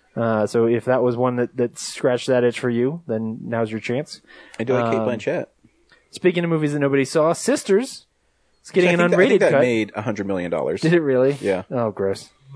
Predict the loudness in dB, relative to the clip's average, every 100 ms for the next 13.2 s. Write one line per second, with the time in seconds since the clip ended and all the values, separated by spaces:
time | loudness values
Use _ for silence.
0 | -20 -20 _ 0 4 4 4 0 0 2
1 | 2 2 0 0 -2 -2 -4 -6 -6 -4
2 | -4 -2 0 2 2 0 -2 0 0 -2
3 | -4 -6 -4 -4 -6 -10 -14 -4 -4 -4
4 | _ _ _ _ _ _ -4 -2 0 -2
5 | -4 -10 -4 -2 0 0 0 0 0 0
6 | -2 -2 -2 -2 0 0 0 0 -2 -4
7 | -12 _ _ _ -6 -4 -2 -6 -8 -12
8 | -10 -8 -10 -14 _ _ _ _ _ 0
9 | 2 2 0 -2 -2 -2 -8 -6 -8 -6
10 | 0 0 2 2 4 2 0 -4 _ 0
11 | 0 0 0 0 -2 -2 2 0 0 -2
12 | 0 -2 -2 -2 0 -2 -2 -6 -4 -4
13 | -4 -10